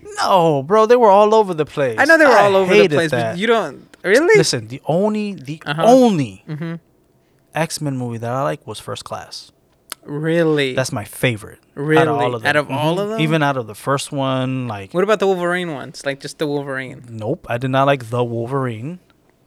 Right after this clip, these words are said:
Speaker 1: Um, well, I take it
Speaker 2: Wolverine?
Speaker 1: back. Not that I
Speaker 2: Wolverine
Speaker 1: didn't like it, it
Speaker 2: Origins?
Speaker 1: wasn't my favorite. And the last one, Logan, was okay.
Speaker 2: Really?
Speaker 1: Yeah. I mean, I was bummed at the end, but
Speaker 2: I mean, yeah, but
Speaker 1: but it was okay.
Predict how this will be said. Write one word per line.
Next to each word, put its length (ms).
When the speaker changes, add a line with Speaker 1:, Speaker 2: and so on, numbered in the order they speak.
Speaker 1:
Um, 500
well, 260
I 140
take 60
it 120
Speaker 2:
Wolverine? 20
Speaker 1:
back. 140
Not 120
that 100
I 40
Speaker 2:
Wolverine 100
Speaker 1:
didn't 160
like 100
it, 40
it 20
Speaker 2:
Origins? 80
Speaker 1:
wasn't 240
my 120
favorite. 560
And 160
the 100
last 340
one, 240
Logan, 600
was 180
okay. 500
Speaker 2:
Really? 500
Speaker 1:
Yeah. 380
I 60
mean, 120
I 40
was 140
bummed 560
at 140
the 140
end, 260
but 260
Speaker 2:
I 60
mean, 180
yeah, 280
but 200
Speaker 1:
but 80
it 60
was 120
okay. 500